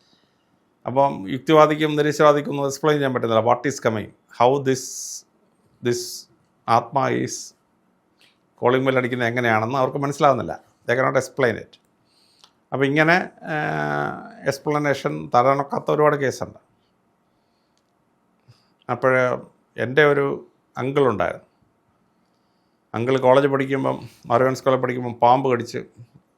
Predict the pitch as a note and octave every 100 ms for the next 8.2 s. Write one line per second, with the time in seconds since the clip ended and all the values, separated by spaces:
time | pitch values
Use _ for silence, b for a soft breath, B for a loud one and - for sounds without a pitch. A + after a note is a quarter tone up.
0 | - - A2+ A2+ A2+ B2 - _ _ _
1 | _ - - - B2 A#2+ C3+ B2 B2+ A#2+
2 | A#2 B2 A#2 F#2 G2 G#2 G#2 G#2 - -
3 | _ _ _ _ _ _ _ _ _ _
4 | _ _ _ _ _ _ _ B2+ C#3+ D#3
5 | F3 D3 D3 D3 C3+ C3+ - A#2+ - A#2
6 | D3+ C3+ C3 B2 A2+ B2 B2 A#2+ A2+ C3
7 | D3+ D3 - A2 G#2+ A2 A2+ A2+ A2 G#2
8 | G2